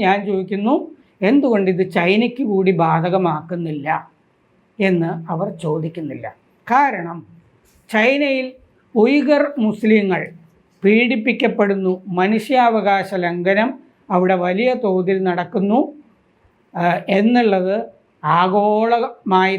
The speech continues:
തന്നെ മാധ്യമങ്ങളിൽ വന്നിട്ടുള്ളതാണ്. ഐക്യരാഷ്ട്ര സ-, രക്ഷാസമിതി പോലുള്ള, ആ, കേന്ദ്രങ്ങൾ, സ്ഥാപനങ്ങൾ അതിനെ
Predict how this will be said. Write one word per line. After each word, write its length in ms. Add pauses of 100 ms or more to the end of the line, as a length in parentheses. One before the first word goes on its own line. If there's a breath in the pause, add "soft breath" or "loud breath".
തന്നെ 260 (880)
മാധ്യമങ്ങളിൽ 680 (100)
വന്നിട്ടുള്ളതാണ്. 760 (800)
ഐക്യരാഷ്ട്ര 540 (340)
സ-, 140 (360)
രക്ഷാസമിതി 800
പോലുള്ള, 420 (760)
ആ, 80 (680)
കേന്ദ്രങ്ങൾ, 520 (140)
സ്ഥാപനങ്ങൾ 720 (440)
അതിനെ 240